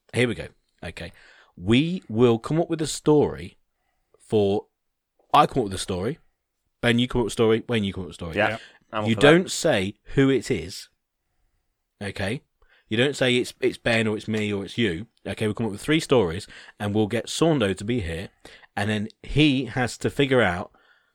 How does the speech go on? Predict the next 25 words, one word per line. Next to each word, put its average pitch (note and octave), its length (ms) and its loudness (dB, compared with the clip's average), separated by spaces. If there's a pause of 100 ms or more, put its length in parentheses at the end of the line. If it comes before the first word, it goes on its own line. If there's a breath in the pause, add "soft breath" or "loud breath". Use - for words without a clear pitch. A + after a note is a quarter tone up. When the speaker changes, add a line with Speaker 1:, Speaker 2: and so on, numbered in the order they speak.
(240)
Speaker 1:
who B2+ 560 4
is A#2 220 -2
the A2 140 -4
person, G#2 580 -2
who, C3 260 6
who, C3+ 260 4
who C3 180 2
matches A#2 360 -2
up G#2 140 -2
to - 100 -10
the F#2 100 -8
story, E2+ 480 -8 (220 soft breath)
who A#2+ 160 2
it A#2+ 100 2
can A2+ 100 -4
go F#2+ 200 -4
to. - 320 -16
Speaker 2:
So A2+ 80 -6
who C3 160 0
has A#2+ 120 -2
made A#2+ 220 2
up - 320 -6
this F#2 280 -8
imaginary G2 540 -4
story? D#2 520 -8